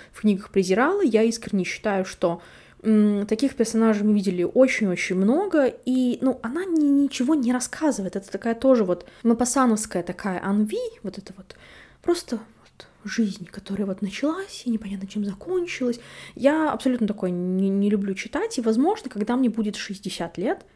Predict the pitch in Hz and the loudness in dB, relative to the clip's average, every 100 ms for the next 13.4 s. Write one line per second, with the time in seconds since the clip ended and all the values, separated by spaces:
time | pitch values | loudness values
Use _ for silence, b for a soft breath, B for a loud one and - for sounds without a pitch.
0 | _ 214 226 226 226 220 - - 220 320 | _ 2 4 4 2 -2 -10 -6 -2 -2
1 | 523 240 B B B - 202 - 196 302 | -2 -8 B B B -8 -4 0 0 0
2 | 226 214 208 190 185 175 170 - - - | 2 2 2 2 0 -4 -4 -8 -8 -10
3 | B B B - 226 196 - 302 453 - | B B B 0 0 0 0 0 0 -4
4 | b b b b _ - 294 302 302 285 | b b b b _ -2 0 2 4 6
5 | 269 220 277 285 - 226 240 220 208 202 | 4 4 2 0 2 4 6 6 4 2
6 | 190 202 185 - 196 190 180 170 170 156 | 2 2 0 0 -2 0 -4 -2 -2 -4
7 | 175 - 190 202 - 165 151 - 156 - | -8 -8 -8 -6 -6 -4 -4 -6 -12 -14
8 | - 226 285 226 277 359 214 - - - | -6 0 0 2 4 2 2 -8 -16 -14
9 | - 180 285 294 B B B B B 233 | -6 0 0 -2 B B B B B 0
10 | 240 294 403 370 294 254 247 247 285 294 | 2 4 2 2 2 0 0 0 0 -2
11 | - 247 254 - 247 220 285 403 - 269 | -2 -2 -2 0 2 4 4 2 0 -6
12 | 254 - _ _ _ 240 285 233 208 185 | -8 -14 _ _ _ 4 6 6 4 2
13 | 156 - - | 2 -2 -6